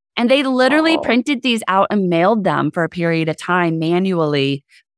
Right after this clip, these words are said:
Speaker 1: before they rolled it out formally to see if it worked. So I really like that scrappy initiative of saying, like,
Speaker 2: Yep.
Speaker 1: "Hey, y'all, we think this is gonna make a big difference, but before we put tons of resources into it, let's test and iterate, and then we can roll it out." So it's a really great way to think about a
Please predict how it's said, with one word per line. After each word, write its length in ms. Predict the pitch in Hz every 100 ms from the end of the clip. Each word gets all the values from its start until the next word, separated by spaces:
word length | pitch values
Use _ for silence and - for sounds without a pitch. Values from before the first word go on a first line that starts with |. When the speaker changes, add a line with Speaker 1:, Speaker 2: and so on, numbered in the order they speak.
| -
Speaker 1:
before 320 | 190 185 180
they 120 | 180
rolled 260 | 160 156 143
it 80 |
out 160 | 156 -
formally 460 | - 151 151 139 139
to 100 | 147
see 240 | - 151
if 160 | 147 131
it 120 | -
worked. 300 | 160 151 -
So 80 | 202
I 40 |
really 260 | 202 214 254
like 220 | 208 196
that 180 | - -
scrappy 540 | - - 139 160 190
initiative 640 | 165 147 - 185 220 247
of 100 | 226
saying, 320 | - 180 175 170
like, 220 | 156 190
Speaker 2:
Yep. 120 | 214
Speaker 1:
"Hey, 200 | 226 269
y'all, 380 | 285 185 185 180 - _ -
we 100 | 254
think 280 | - 254 294
this 180 | 311 -
is 40 |
gonna 180 | 247 226
make 160 | 208 202
a 40 |
big 200 | 196 185
difference, 500 | 175 165 226 285 294
but 160 | - 165
before 340 | 214 - 190
we 140 | 233 240
put 160 | 247
tons 240 | 247 196 185
of 100 | 170
resources 520 | 165 - 180 180 185
into 300 | 196 226 269
it, 100 | -
let's 240 | 202 -
test 340 | - 185 - -
and 120 | 170
iterate, 380 | 156 165 226 277
and 160 | - 185
then 220 | 175 165
we 100 | 165
can 180 | - 147
roll 240 | 139 123
it 60 | 143
out." 320 | 147 - -
So 80 | 170
it's 100 | 175
a 60 |
really 200 | 202 214
great 220 | 202 208 -
way 160 | 170
to 80 | 170
think 200 | 170 160
about 260 | 170 151
a 80 | -